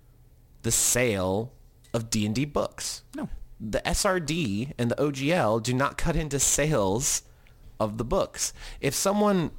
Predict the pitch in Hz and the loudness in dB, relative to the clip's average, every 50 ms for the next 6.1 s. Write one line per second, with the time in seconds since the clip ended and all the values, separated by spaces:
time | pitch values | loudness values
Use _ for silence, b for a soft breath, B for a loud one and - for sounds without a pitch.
0 | - - - - - - - 120 117 - 156 165 - 185 - - 180 170 175 175 | -16 -18 -20 -18 -10 -4 -4 -4 -2 -2 -2 -2 0 0 0 0 2 2 2 2
1 | 156 165 170 175 175 170 156 185 185 185 - - 123 123 - - - 131 127 156 | 2 2 2 2 2 2 2 2 2 2 0 0 0 -2 -2 0 0 2 2 2
2 | 156 151 156 147 135 120 113 120 117 - - - - 107 110 123 123 127 131 156 | 2 2 2 2 2 2 2 0 0 -2 -6 -4 -2 0 2 2 2 2 2 2
3 | 151 151 151 147 - - - - - 139 - - - 151 156 151 123 95 92 92 | 2 2 2 2 0 0 -2 -2 -4 -2 -2 -2 -2 -2 -2 -2 -2 -2 -2 -2
4 | 98 117 127 - - b b b b b b b b b b b - - - 117 | -4 -4 -6 -10 -16 b b b b b b b b b b b -8 -2 0 0
5 | 110 - - 131 135 143 135 - - 180 185 175 127 90 80 82 87 - - - | 2 0 0 -2 -4 -10 -10 -6 -4 -2 -2 0 0 0 -2 -2 -2 -6 -8 -12
6 | - | -14